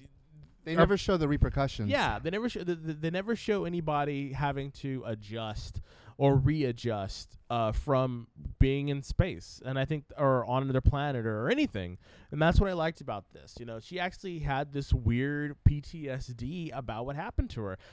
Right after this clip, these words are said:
Speaker 2: Like, I'm really, I really wanna know what happened to her on, and what's this, this planet? Is it, is it,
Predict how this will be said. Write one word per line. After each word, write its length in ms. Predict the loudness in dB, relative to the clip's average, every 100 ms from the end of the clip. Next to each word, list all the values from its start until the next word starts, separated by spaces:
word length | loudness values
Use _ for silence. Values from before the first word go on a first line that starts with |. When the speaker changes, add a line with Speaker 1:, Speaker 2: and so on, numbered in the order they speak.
| -8
Speaker 2:
Like, 140 | -6 -4
I'm 400 | -4 -2 -2 0
really, 440 | 2 2 0 -8 _ _ _ _ -6
I 140 | -4 -4 -6 -4
really 280 | 2 2 2
wanna 260 | 0 -2 -2
know 180 | -2 -2
what 100 | -2
happened 340 | -4 -8 -8
to 80 | -8
her 320 | -6 -8 -8 -6
on, 320 | -4 -4 -6 -6
and 160 | -4 -4
what's 220 | -6 -6
this, 180 | -10 -10
this 180 | -16 -4
planet? 520 | -2 -2 -2 -4 -4
Is 180 | -4 -2
it, 160 | -4 -4
is 140 | -6
it, 100 | -8